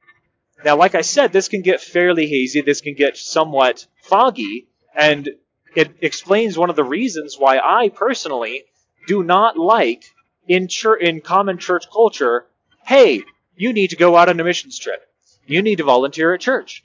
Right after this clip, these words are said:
You need to read your Bible every day. You need to pray every day to," quote,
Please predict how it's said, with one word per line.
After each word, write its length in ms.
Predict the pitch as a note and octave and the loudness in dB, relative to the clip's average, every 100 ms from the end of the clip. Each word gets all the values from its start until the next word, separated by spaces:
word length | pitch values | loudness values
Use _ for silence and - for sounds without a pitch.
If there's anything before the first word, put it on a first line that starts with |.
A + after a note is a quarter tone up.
| _ _ | _ _
You 200 | C#3 G3 | -4 -2
need 160 | F#3 D#3 | -2 -2
to 60 | |
read 180 | D#3 D#3+ | -2 -2
your 80 | D#3+ | 0
Bible 380 | D#3 E3 F3 F3 | 2 2 2 0
every 180 | F3 | 0
day. 380 | G3+ B3+ C3 - _ | 0 0 -2 -6 _
You 200 | B2+ D3+ | -10 -6
need 180 | F3 F3+ | -6 -6
to 60 | |
pray 300 | - C4 D4 | -2 0 2
every 240 | E3 C#3 C3 | 0 0 -2
day 320 | A2+ F2 - _ _ _ _ _ _ _ _ _ - | -2 -4 -10 _ _ _ _ _ _ _ _ _ -8
to," 220 | F#3 F3 | -6 -6
quote, 380 | - A3 G#3 | 2 4 4